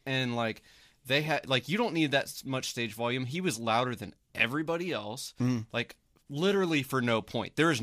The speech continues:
Speaker 1: literally zero benefit to cranking that particular amp up to seven.
Speaker 2: It would be too dirty unless you had really
Speaker 1: Exactly.
Speaker 2: underwound tele pickups
Speaker 1: Well, it
Speaker 2: or some
Speaker 1: sounded
Speaker 2: low
Speaker 1: like
Speaker 2: output pickup
Speaker 1: absolute
Speaker 2: or
Speaker 1: dog shit.
Speaker 2: Did it
Speaker 1: It
Speaker 2: really?
Speaker 1: sounded terrible.
Speaker 2: Hmm.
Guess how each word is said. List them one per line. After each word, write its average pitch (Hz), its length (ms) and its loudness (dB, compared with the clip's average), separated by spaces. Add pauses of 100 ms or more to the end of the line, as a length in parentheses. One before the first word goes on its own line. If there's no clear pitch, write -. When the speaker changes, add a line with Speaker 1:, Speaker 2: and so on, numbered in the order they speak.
(160)
Speaker 1:
literally 143 480 0
zero 120 540 2
benefit 107 500 -6 (360)
to 117 240 -2 (280)
cranking 123 460 2
that 123 260 2
particular 117 500 -4
amp 104 260 -4
up 107 200 -2
to 110 100 -4
seven. 98 380 -10
Speaker 2:
It 190 80 12
would 175 160 12
be 185 100 6
too 233 420 4 (240)
dirty 147 280 8
unless 123 260 2
you 143 80 6
had 117 100 6
really 160 520 6
Speaker 1:
Exactly. 143 140 6
Speaker 2:
underwound 120 840 6 (480)
tele 127 320 8
pickups 113 380 4
Speaker 1:
Well, 240 100 10
it - 140 4
Speaker 2:
or 107 60 2
some 185 160 8
Speaker 1:
sounded 127 160 8
Speaker 2:
low 120 80 8
Speaker 1:
like 120 160 8
Speaker 2:
output 107 320 2
pickup 131 120 6 (120)
Speaker 1:
absolute 113 260 2
Speaker 2:
or - 40 0
Speaker 1:
dog 92 280 -4
shit. - 340 -14
Speaker 2:
Did 139 120 2
it 202 40 4
Speaker 1:
It 180 40 4
Speaker 2:
really? 156 120 6
Speaker 1:
sounded 107 200 -2
terrible. - 420 -12
Speaker 2:
Hmm. 170 140 2